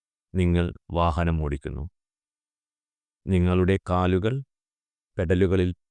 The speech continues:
നിയന്ത്രണത്തോടെ വയ്ക്കുന്നു. റോഡിൽ ശ്രദ്ധിച്ച് സിഗ്നലുകൾ നോക്കി വളരെ ശാന്തമായി നിങ്ങൾ മുന്നോട്ട് പോകുന്നു. ചുറ്റുമുള്ള വാഹനങ്ങൾ നിങ്ങളെ അലോസരപ്പെടുത്തുന്നില്ല.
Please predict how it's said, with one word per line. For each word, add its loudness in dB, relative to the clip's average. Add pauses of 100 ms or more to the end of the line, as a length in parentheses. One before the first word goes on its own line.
(100)
നിയന്ത്രണത്തോടെ -2
വയ്ക്കുന്നു. -8 (1080)
റോഡിൽ 2 (380)
ശ്രദ്ധിച്ച് -4 (680)
സിഗ്നലുകൾ 2
നോക്കി -2 (640)
വളരെ 0 (240)
ശാന്തമായി 0 (300)
നിങ്ങൾ 0
മുന്നോട്ട് -2
പോകുന്നു. -4 (1400)
ചുറ്റുമുള്ള 2
വാഹനങ്ങൾ 2 (420)
നിങ്ങളെ 0 (220)
അലോസരപ്പെടുത്തുന്നില്ല. -4